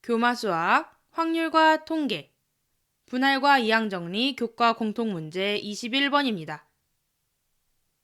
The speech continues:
이항 계수의 성질을 이용해서 주어진 등식의 값을 만족하는 n과 m의 값을 각각 구하래요. 여기서 이용하라는 이항 계수의 성질은 뭐냐면요.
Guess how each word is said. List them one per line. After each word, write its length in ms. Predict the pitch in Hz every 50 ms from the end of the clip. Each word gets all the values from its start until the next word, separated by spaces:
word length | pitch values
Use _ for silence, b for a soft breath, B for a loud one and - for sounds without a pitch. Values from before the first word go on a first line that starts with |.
| _ _ -
이항 320 | 214 220 277 302 320 330
계수의 360 | 311 311 320 302 320 320 311 311
성질을 380 | 320 311 302 285 302 311 320
이용해서 680 | 302 269 269 277 285 262 226 226 262 240 180 - - _ _ _ _ _ _ _ _ _ _ _
주어진 840 | - - 240 247 240 240 233 214 214 262 294 320 349 359 349 339
등식의 500 | - 277 269 277 269 285 285 269 285 285
값을 440 | 262 254 240 - - - 285 285 262
만족하는 680 | 247 226 226 226 262 254 262 - 208 180 214 220 165 - _ _ _ _ _ _ -
n과 640 | - 175 180 175 170 165 170 202 226 254 277 285 -
m의 240 | 226 233 262 277 269
값을 320 | 240 208 - - 226 233
각각 380 | 226 208 - - 220 214 208 -
구하래요. 420 | - 233 226 208 170 147 143 - _ _ _ _ _ _ _ _ _ _ _ _ _ _ _ _ _ _ _ _ _ _ _ _ -
여기서 640 | 196 185 185 151 196 277 254 220 170 175 196 240 269
이용하라는 720 | - 226 240 277 302 294 294 294 285 277 277 285 285 285 262
이항 340 | 226 220 240 262 269 262
계수의 360 | 254 254 254 254 - 262 254 262
성질은 580 | 277 277 285 262 269 277 277 277 277 269 240
뭐냐면요. 680 | 208 202 208 220 233 233 220 190 180 196 240 247 196